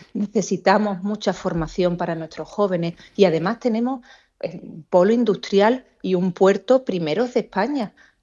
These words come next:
Y de, bueno, el puerto por descontado, ¿no? Primero de España, de Europa, el Mediterráneo.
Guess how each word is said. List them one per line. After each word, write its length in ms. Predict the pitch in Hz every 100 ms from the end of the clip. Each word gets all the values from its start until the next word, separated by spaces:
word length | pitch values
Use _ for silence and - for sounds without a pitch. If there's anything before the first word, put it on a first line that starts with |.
| -
Y 380 | 208 196 185 175
de, 140 | 165
bueno, 400 | 156 185 180 135 - 147
el 140 | 151
puerto 340 | - 175 196
por 200 | 185 208
descontado, 560 | 170 156 147 180 208 185
¿no? 120 | 202
Primero 380 | 202 185 180 202
de 100 | 202
España, 580 | 175 - 190 214 226 226
de 200 | 196 170
Europa, 580 | 156 175 196 226 226 226
el 60 |
Mediterráneo. 760 | 214 180 175 151 175 185 226 247